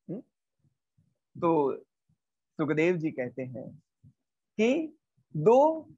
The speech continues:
शक्कर की पुतलियों ने मेरा रास्ता रोका। फिर क्या हुआ?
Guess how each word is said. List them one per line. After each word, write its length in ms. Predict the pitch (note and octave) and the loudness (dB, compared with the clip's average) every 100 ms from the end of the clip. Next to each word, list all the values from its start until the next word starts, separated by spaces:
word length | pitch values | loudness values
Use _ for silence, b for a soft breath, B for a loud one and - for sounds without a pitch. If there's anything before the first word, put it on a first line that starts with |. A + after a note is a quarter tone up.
| _ _ | _ _
शक्कर 460 | G3 F3+ - C4 | 0 2 4 4
की 160 | B3 A3 | 2 -4
पुतलियों 540 | D#3+ D#3+ D#3 D#3+ D3+ | -2 0 4 6 6
ने 140 | C#3+ F3+ | 6 4
मेरा 280 | E3+ C#3+ C3+ | 4 4 2
रास्ता 440 | A#2+ A#2+ - A#2 | 2 -6 -4 -4
रोका। 300 | A#2 - - - _ _ _ _ _ _ _ _ E3+ | -4 -2 -4 -4 _ _ _ _ _ _ _ _ 4
फिर 140 | E3+ | 4
क्या 200 | F3 F#3+ | 6 6
हुआ? 360 | F#3+ F#3 A3 | 6 6 4